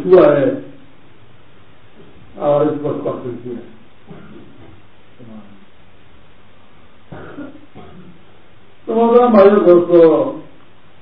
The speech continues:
یہ تو تعلق، اللہ تعالیٰ کا تعلق، یہ تو وہ چیز ہے کہ ایسی دولت ہے کہ ہاتھ میں آئے تو بادشاہ کے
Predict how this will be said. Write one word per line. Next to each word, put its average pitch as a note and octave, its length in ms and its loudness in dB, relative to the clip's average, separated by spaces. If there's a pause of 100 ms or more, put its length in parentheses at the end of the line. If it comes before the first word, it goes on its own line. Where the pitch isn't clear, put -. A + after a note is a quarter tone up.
(500)
یہ F3 120 4 (100)
تو F#3+ 60 2 (200)
تعلق، D#3 280 2
اللہ E3 260 2
تعالیٰ D3+ 200 -6
کا C#3+ 140 -8
تعلق، C#3 360 -2 (1120)
یہ F3 140 -12
تو E3+ 60 -6
وہ D#3+ 140 -2 (120)
چیز F3+ 220 -4
ہے C#3 180 -2 (2250)
کہ D#3+ 120 -4 (1000)
ایسی F3+ 340 -2
دولت F3 400 4
ہے C#3 180 -2 (800)
کہ - 140 -10
ہاتھ E3+ 320 0
میں D#3 80 2
آئے F#3 220 4 (1400)
تو E3 60 -4 (160)
بادشاہ D#3+ 420 2 (100)
کے D#3+ 100 2